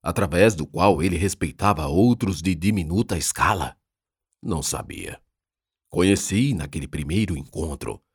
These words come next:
um gigante na arte de agir e coordenar, de escutar, auscultar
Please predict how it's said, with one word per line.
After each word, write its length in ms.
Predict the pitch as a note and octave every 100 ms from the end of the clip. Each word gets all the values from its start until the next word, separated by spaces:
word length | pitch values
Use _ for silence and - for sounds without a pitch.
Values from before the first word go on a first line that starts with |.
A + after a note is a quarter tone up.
| _ _ -
um 200 | G#2 A#2
gigante 800 | A2+ F2 G2 A2 C3 C3 A#1+ A#1
na 140 | C#2
arte 500 | - - F2 - C#2+
de 140 | C#2+ D2+
agir 520 | D2+ E2 G#2+ A2 -
e 100 | G2+
coordenar, 840 | F#2 F2+ E2+ E2+ C2+ A#1+ G#1 - - _ _ _ _ _ _
de 180 | C#2 C#2
escutar, 840 | D#2+ - D#2 - C2 A#1+ - - _ _ _ _ _ -
auscultar 1120 | E2+ G2+ G2 - F#2 - E2 A#1+ - -